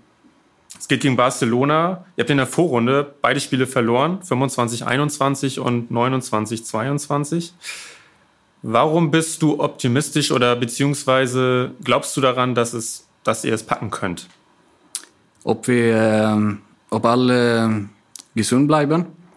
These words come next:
Speaker 2: dann, äh, bin ich optimistisch. Ähm, wir haben gezeigt, dass wir können jede schlagen. Das ist kein Geheimnis. Ähm, aber bis dahin <laughs> haben wir auch viele Spiele in Bundesliga, was, äh, was wichtig sind.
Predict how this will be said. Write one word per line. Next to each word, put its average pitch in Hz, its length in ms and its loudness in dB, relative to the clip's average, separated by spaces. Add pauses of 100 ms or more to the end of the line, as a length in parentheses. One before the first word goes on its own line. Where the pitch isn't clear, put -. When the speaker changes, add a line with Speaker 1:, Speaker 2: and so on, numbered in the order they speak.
(320)
Speaker 2:
dann, 113 500 2
äh, 107 520 2
bin 107 200 2
ich 98 140 -2
optimistisch. 92 680 -4 (260)
Ähm, 90 680 -2 (480)
wir 98 140 2
haben 101 300 2
gezeigt, 98 360 -2
dass 95 140 0
wir 95 80 -2
können 92 540 2
jede 90 240 0
schlagen. 110 420 0 (480)
Das 95 220 -4
ist 90 180 -4
kein 92 200 0
Geheimnis. 95 520 -2 (100)
Ähm, 90 540 -4 (500)
aber 95 300 0
bis 92 460 -4
dahin 110 460 2
<laughs> - 0 -
haben 110 260 2
wir 101 120 4
auch 120 260 -2 (160)
viele 120 340 2
Spiele 120 320 4
in 110 100 4
Bundesliga, 135 720 2 (160)
was, 104 400 -4
äh, 104 420 2
was 104 200 -2
wichtig 113 260 0
sind. 123 280 0